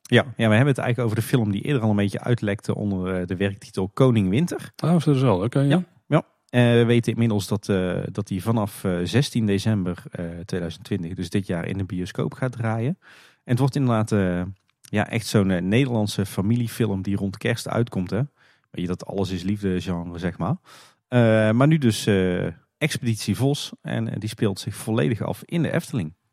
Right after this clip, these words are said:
Speaker 2: Ja, en de Efteling is niet alleen een anoniem decor. Het is er ook gewoon echt, de Efteling is de Efteling.
Speaker 1: Ja.
Speaker 2: En daar gaat het, eh, de familie, familie Vos dus, die gaat daar jaarlijks naartoe, een weekendje weg.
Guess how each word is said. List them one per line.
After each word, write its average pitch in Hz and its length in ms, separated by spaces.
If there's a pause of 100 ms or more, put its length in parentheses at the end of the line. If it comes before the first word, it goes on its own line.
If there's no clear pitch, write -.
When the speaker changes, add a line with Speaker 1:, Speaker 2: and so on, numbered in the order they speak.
Speaker 2:
Ja, - 100
en 95 60
de 107 60
Efteling 117 260
is 95 80
niet 117 200
alleen 107 200
een 101 140
anoniem 107 300
decor. 120 480
Het 113 120
is 104 100
er 107 100
ook 104 100
gewoon 110 160
echt, 110 200
de - 80
Efteling 110 340
is 117 140
de 104 100
Efteling. 95 380 (280)
Speaker 1:
Ja. - 300
Speaker 2:
En 101 120
daar 92 120
gaat 95 200
het, 101 160
eh, 95 240
de 95 100
familie, 110 380
familie 98 280
Vos 107 180
dus, 107 180
die 101 120
gaat 98 160
daar 95 160
jaarlijks 101 300
naartoe, 151 280
een 127 60
weekendje 101 320
weg. 143 240